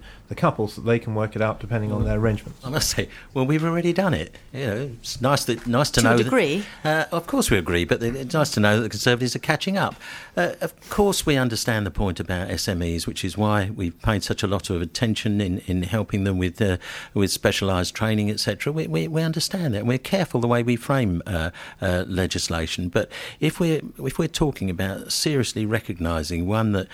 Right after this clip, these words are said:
Speaker 2: the nature of families is very, very different, and, uh, that's why I'm, we're somewhat puzzled about, uh, the Conservative Party's commitment to, uh, uh, to marriage, uh, tax breaks when we've got so many different families arrange-, uh, family arrangements.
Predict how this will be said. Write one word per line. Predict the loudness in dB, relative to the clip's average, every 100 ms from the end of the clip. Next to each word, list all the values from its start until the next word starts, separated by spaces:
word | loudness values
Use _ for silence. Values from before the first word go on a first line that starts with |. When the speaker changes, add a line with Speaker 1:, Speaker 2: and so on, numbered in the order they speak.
| -14 -6
Speaker 2:
the | 2
nature | 6 6 4 2 0
of | 0
families | 0 0 0 -2 -4
is | -4 -2
very, | 0 0
very | 2 -2
different, | 2 0 2 0 0 -6 -20 -20 -10 -2
and, | 0 0 0
uh, | 2 2 0 -6
that's | -6 -2
why | 0
I'm, | -2 -4 -4
we're | -2 -2
somewhat | 0 0 -2 0
puzzled | 0 0 -2
about, | 0 0 0 -4 -14 -16 -6
uh, | -2 0 0 -2 -2
the | -2 -2 -6 -12 -8
Conservative | -6 -4 -4 -4
Party's | -4 -4 -4 -8
commitment | -4 -4 -2 -4 -4
to, | -2 -2 -2
uh, | -4
uh, | -4 -2 -4
to | -4 0
marriage, | 2 2 2 0
uh, | -2 -2
tax | -4 -4 -4
breaks | -4 -4 -4
when | -4 -2
we've | -2
got | -4 -2
so | -2
many | 0 -2
different | 0 -2 -2 -8 -4
families | -4 -2 -4 -4
arrange-, | -4 -4 -6 -6
uh, | -6 -4
family | -4 -4 -4
arrangements. | -4 -4 -6 -6 -8